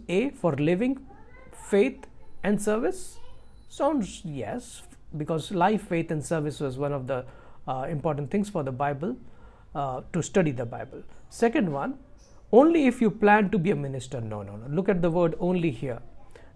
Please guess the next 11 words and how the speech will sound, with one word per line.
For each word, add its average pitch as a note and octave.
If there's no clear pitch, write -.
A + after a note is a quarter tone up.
The E3
s-, -
third A3
one, F3+
C, -
only C4+
when G#3
a G3+
person G3
gets D#3
old. A#2